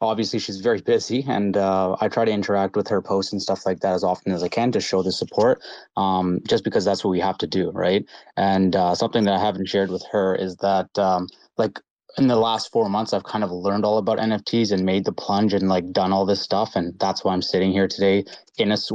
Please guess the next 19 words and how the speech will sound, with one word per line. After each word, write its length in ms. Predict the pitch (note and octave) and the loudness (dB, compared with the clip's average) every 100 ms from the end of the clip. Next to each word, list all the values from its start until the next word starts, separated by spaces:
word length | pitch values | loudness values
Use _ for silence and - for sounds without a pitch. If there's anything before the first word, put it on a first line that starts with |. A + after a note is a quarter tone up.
| - | 0
in 120 | A2+ | 2
a 80 | A#2 | 2
Twitter 240 | C3+ B2 | 2 2
space 320 | A#2+ C3+ B2+ | 2 0 0
about 220 | A#2+ C3 A#2+ | 2 0 2
N 100 | C3 | 0
F 100 | B2+ | 0
Ts 240 | C#3 C3+ | 0 2
and 100 | C3+ | 0
stuff 240 | - B2+ C3 | -2 -2 0
like 160 | B2 | 0
that, 240 | - C3 - | 0 2 4
right? 280 | A#2+ C#3 - - | 4 2 -2 -16
It's 100 | - | -14
crazy 300 | - A2 G#2+ | 0 2 4
how 100 | G#2 | 2
life 220 | G2 G2 - | 2 0 0
can 120 | F#2+ | -2
change. 360 | - F#2+ A2+ | 0 -2 -2